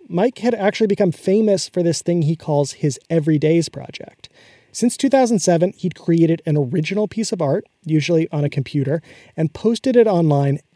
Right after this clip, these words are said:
every single day for over five thousand days.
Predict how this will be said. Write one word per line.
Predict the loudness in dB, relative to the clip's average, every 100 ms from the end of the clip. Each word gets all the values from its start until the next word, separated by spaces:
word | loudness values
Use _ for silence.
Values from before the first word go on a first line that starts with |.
| 0
every | 2 4
single | 2 2 0 0
day | -2 -8 -16 _ _
for | -4 0
over | 4 4 4 -2 _
five | -6 -2 0 0
thousand | -2 -4 -2 -4 -4 -8
days. | -6 -10 -10 -16 -16